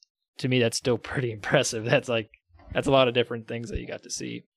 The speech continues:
What'd you think about the aspect, like Nick said, you get to go out and see parts of the area that you'd probably never see unless you did the geocaching,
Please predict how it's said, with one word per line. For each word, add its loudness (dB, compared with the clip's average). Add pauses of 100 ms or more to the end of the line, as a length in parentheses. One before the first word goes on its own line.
(520)
What'd 2
you 2
think 4
about 6
the 6
aspect, 4
like -2 (320)
Nick 0
said, 2 (560)
you 0
get 4
to 0
go 6
out 6 (240)
and -6
see 2
parts 0 (1000)
of 0
the 2
area 6
that 0
you'd -2
probably 6
never 2
see 2
unless 0
you -2
did 4 (400)
the 0
geocaching, 0